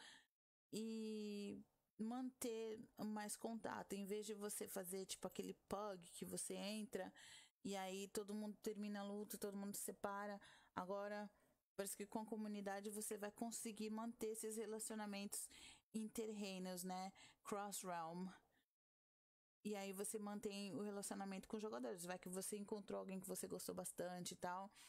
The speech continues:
Aí você entra na comunidade deles ou eles entram na sua comunidade. E aí continua.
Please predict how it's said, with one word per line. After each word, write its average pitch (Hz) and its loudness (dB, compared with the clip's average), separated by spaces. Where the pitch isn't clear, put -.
Aí 190 2
você 208 2
entra 226 2
na 247 0
comunidade 226 0
deles 220 2
ou 208 2
eles 208 0
entram 208 0
na 208 0
sua 202 0
comunidade. 202 0
E 226 2
aí 233 2
continua. 233 0